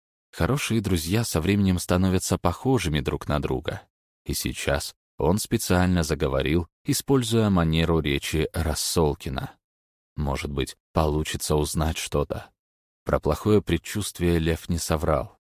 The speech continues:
Да и всегда лучше перестраховаться и начать оперативно-розыскные действия до того, как может произойти что-то плохое. Пусть уж лучше они найдут Рассолкина в магазине или отеле с любовницей,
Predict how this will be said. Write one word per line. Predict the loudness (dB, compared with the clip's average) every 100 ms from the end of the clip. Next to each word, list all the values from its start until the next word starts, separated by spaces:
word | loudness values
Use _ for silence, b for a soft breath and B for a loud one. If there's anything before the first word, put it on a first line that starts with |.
| _
Да | 2 2
и |
всегда | 2 -2 2 2
лучше | 2 0 0
перестраховаться | 2 2 0 -2 0 2 2 0 0 -2 -2 _ 0
и | 2
начать | 2 2 0
оперативно-розыскные | 0 2 0 0 2 4 4 2 -4 0 2 2
действия | 2 0 0 0 2 2
до | 2 0 2
того, | 2 0 2 0 _ _
как | -2 -2 2
может | 2 2 0
произойти | 2 2 2 0 0 -4
что-то | -2 -2 -2
плохое. | 0 0 0 0 0 -2 -10 _ _ _ _ _ -8
Пусть | -4 -2 -2
уж | 0
лучше | 0 0 2
они | 4 4
найдут | 4 2 2
Рассолкина | 0 0 0 0 2 2 2
в | 2
магазине | 2 2 2 2 4 4 0 _ 0
или | 2
отеле | 2 4 4 4
с | 2 0
любовницей, | 0 4 4 4 0 -2 -2 -2